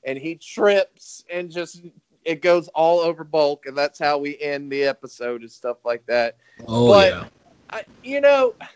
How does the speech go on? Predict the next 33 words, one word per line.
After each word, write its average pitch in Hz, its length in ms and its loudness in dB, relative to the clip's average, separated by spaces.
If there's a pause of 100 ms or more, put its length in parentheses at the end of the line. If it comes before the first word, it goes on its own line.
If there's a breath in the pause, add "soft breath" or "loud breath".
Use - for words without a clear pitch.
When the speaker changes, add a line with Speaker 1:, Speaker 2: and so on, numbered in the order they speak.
(800 soft breath)
Speaker 1:
I 247 120 4
will 339 300 0
say 240 640 0
that, 208 200 -2
like, 190 300 -2
the 175 80 -10
Super 214 360 -4
Putties 214 500 0
were 175 140 -4
the 151 100 -12
biggest 190 380 -6
waste 175 420 0
of 147 160 -18
anything. 180 520 -8
Like, 151 280 -4
like, 156 240 -2 (240)
Speaker 2:
<laughs> - 300 2
Speaker 1:
like, 180 240 2 (520)
they 208 240 2
just 277 260 -8
looked 226 340 -4
at 214 180 2
it 185 160 -8
and 175 100 -12
just 165 240 -10
went, 156 280 -6 (100)
"All 202 140 2
right, 175 400 0
just 170 320 -10
fuck 185 440 -4
it. 147 240 -4
We'll 196 180 -4
just 220 500 -4